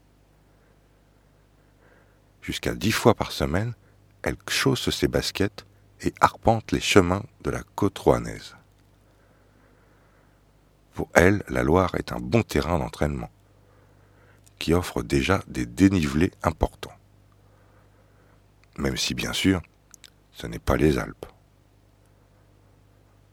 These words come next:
Philippe Propage organise d'ailleurs régulièrement à Chalmazel des stages de préparation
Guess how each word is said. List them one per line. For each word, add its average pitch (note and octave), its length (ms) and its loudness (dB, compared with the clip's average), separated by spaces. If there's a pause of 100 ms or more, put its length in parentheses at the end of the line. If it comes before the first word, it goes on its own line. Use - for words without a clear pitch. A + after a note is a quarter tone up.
(640)
Philippe - 400 0
Propage - 520 2
organise D#2 460 0
d'ailleurs D2 380 -2
régulièrement F2 720 2 (580)
à - 100 -10
Chalmazel G#2 840 6 (320)
des - 120 -8
stages G2+ 440 0
de - 100 -4
préparation F2 800 2